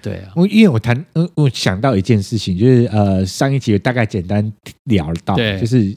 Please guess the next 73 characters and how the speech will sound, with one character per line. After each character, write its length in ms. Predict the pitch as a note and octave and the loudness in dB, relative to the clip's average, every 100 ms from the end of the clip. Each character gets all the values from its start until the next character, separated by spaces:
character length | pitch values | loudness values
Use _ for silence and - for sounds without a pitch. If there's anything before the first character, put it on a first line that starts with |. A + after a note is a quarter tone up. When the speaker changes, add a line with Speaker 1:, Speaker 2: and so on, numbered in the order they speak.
| - | -4
Speaker 2:
那 160 | C3 B2+ | -4 0
有 160 | A#2 | 2
一 40 | C3 | 2
次 140 | - | 2
我 140 | C#3 G#2 | 2 4
就 160 | C3 | 2
跟， 340 | - B2 B2+ B2+ - - - | 4 2 2 -4 -12 -20 -6
呃， 240 | B2 G#2+ G2 | 0 2 2
我 100 | A#2 | 2
老 140 | A#2+ | 2
婆 340 | - F#2 E2 F#2 | 0 -4 -4 -6
去 240 | - A#2+ A2 | -2 0 0
吃 260 | - A#2 | 0 0
一 60 | G#2 | 0
个 160 | G#2 | 2
热 160 | A#2 A2 | 2 2
炒 180 | - D2+ - | 0 -10 -4
店。 200 | F#2+ D2+ | -4 0
Speaker 1:
嗯 180 | A#2+ A#2 | 0 4
哼。 240 | B2+ B2 - | 4 2 2
Speaker 2:
但 200 | E3 E3 | 2 4
热 120 | F#3 | 4
炒 160 | B2+ F#2+ | 2 0
店 160 | C#3+ A#2+ | 0 2
它 160 | C3 | 0
的 100 | - - | 0 -2
标 180 | C#3 B2+ | 0 0
榜， 280 | - F2+ D#2+ | 0 -4 -2
各 120 | - C3 | 2 4
位 100 | B2 | 2
的 100 | A2 - | 0 0
印 160 | D3 | 2
象 180 | A2 A#2 | 2 0
里 80 | D#2+ | -2
面 240 | F#2+ G2+ G2+ | -2 0 0
那 100 | B2+ | 0
个 80 | F#2 | 0
关 200 | - G#2 | -2 0
键 160 | A2 | 0
是 140 | F2+ G2+ | -2 -6
什 120 | - | -8
么？ 80 | - _ _ _ _ _ _ _ _ - | -12 _ _ _ _ _ _ _ _ 2
Speaker 1:
热 200 | A3+ D#3+ | 2 2
炒 200 | G#2 F#2 | -2 -2
店 220 | B2+ F#2+ | -4 -4
呢， 100 | F2+ | -8
就 200 | - A2+ | -4 0
快 240 | F#3 D3+ | 2 2
啊。 320 | A#2+ G#2+ G#2 A2+ | 0 -4 -6 -10
Speaker 2:
对。 80 | _ - | _ 0
快 240 | F3+ B2+ | 4 4
嘛， 220 | G2 E2+ | 0 0
对 120 | G#2+ | 2
不 60 | B2 | 4
对？ 80 | B2 | 4
Speaker 1:
对 60 | |
啊， 140 | A2 G2+ | 2 0
快 280 | A#2 D#3 B2+ | -4 -2 -2
啊。 200 | A2 G#2 A2+ | -2 -2 0
Speaker 2:
然 100 | A2+ | 2
后 160 | C#3+ | 2
样 180 | D3 B2 | 0 -2
式 120 | A2+ D#3+ | 0 2
多。 80 | |
Speaker 1:
样 100 | D3 | 4
式 60 | C#3 | 4
多， 480 | D3+ G#2 G2+ B2+ B2+ | 6 6 4 4 2
然 140 | A#2 | 0
后 160 | C3 C3 | 0 2
又 120 | C3+ | 2
好 160 | A2 G2+ | 0 -4
吃 220 | - G#2+ | -4 -2
啊。 240 | F#2+ F#2 | -2 -4